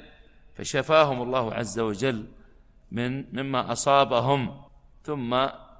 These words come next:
اختبرهم سبحانه وتعالى بنعمة الصحة وبنعمة الرزق، فأنعم عليهم سبحانه وتعالى بنعمة الصحة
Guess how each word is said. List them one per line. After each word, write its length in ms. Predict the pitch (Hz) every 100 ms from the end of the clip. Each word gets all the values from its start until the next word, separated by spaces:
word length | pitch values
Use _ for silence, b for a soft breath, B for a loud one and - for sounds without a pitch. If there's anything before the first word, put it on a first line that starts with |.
| -
اختبرهم 800 | - - 143 120 110 104 107 101 - -
سبحانه 580 | - 104 - 127 120 104
وتعالى 920 | 104 95 104 98 123 117 104 - - - - - - -
بنعمة 540 | 120 131 117 123 117 110
الصحة 840 | 98 - 135 - 110 117 - - - _ _ -
وبنعمة 540 | - 127 131 113 127 113
الرزق، 640 | 117 101 160 147 - - - _ _ - - - - _ -
فأنعم 480 | - 175 113 127 127
عليهم 500 | 127 139 131 120 95
سبحانه 460 | - 127 135 123
وتعالى 680 | 113 104 110 147 139 123 113
بنعمة 420 | 123 139 135 127 120
الصحة 760 | 110 - 143 - 110 -